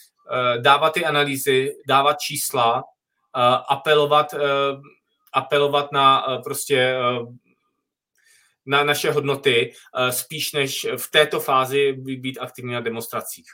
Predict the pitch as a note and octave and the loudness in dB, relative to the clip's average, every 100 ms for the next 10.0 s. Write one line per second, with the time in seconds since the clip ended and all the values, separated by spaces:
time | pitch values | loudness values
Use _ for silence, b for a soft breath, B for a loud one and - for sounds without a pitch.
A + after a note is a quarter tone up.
0 | A#2+ A2+ A#2 A#2+ C3 B2 D3+ D#3 E3+ D3+ | -6 -2 -2 -4 -10 -4 -4 -2 -4 -4
1 | D3+ C#3+ C#3+ C#3 C3+ C#3 C3 A#2+ B2+ - | -6 -4 -4 -2 -4 -2 -2 -4 -10 -12
2 | A#2 B2+ A#2 A#2 B2+ A#2+ - C#3+ E3+ E3+ | -12 -10 -10 -6 -6 -2 -2 -2 -4 -6
3 | E3 D#3+ - E3 F3 G3 F#3 D3 C#3 B2+ | -2 -2 -2 -2 0 0 -2 -4 -2 -2
4 | A#2 B2+ C3 B2 A#2+ B2+ A#2 C3+ A#2+ A#2+ | -4 -4 -2 -2 -4 -10 -8 -8 -6 -4
5 | B2+ - A#2+ - C#3 - - C3 B2 A#2+ | -6 -4 -6 -4 -6 -8 -10 -8 -8 -6
6 | A2 G2 - - - _ B2 C#3+ C#3 D3+ | -6 -6 -10 -12 -14 _ -4 0 2 2
7 | C#3+ B _ B2+ E3+ G3+ D#3+ C#3+ C3+ C#3+ | 0 B _ 2 6 6 6 0 -4 -6
8 | C3+ - - C3 C3+ C3+ B B - C3+ | -6 -6 -4 2 2 0 B B -2 -2
9 | D#3 D#3 D3+ D#3 D#3 D3+ D#3 C#3+ C#3 | -2 2 6 6 4 -2 -2 0 0